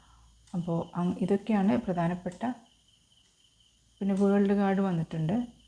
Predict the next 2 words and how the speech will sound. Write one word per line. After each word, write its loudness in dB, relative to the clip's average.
ചിലർക്ക് 0
ഒരു 2